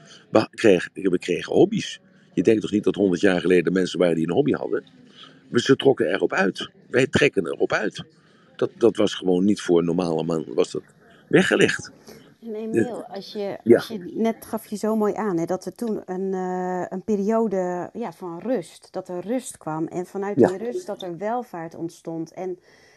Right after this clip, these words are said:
Speaker 2: ja, dat doet me ook meteen weer denken aan die piramide, dat, eh, van Maslow, dat je daardoor, ja, eigenlijk in de mogelijkheid komt om, om te gaan werken om hoger in die piramide te komen. En dat,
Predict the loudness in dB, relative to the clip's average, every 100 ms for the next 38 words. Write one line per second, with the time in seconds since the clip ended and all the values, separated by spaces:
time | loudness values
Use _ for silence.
0 | -12 -8 -6 -6 -6 -6 -6 -6 -6 -6
1 | -6 -6 -8 -10 -8 -8 -6 -8 -6 -4
2 | -4 -6 -6 -8 -10 -12 -12 -12 -12 -10
3 | -10 -8 -10 -8 -8 -8 -6 -4 -4 -2
4 | -2 -2 -4 -8 -20 -14 -4 -2 -2 -4
5 | -4 0 2 4 4 2 -2 -4 -8 -8
6 | -6 -6 -6 -6 -6 -6 -8 -8 -10 -8
7 | -4 -4 -4 -6 -4 -2 -2 -2 -6 -4
8 | -4 -4 -2 0 0 -2 -8 -12 -10 -6
9 | -6 -6 -6 -8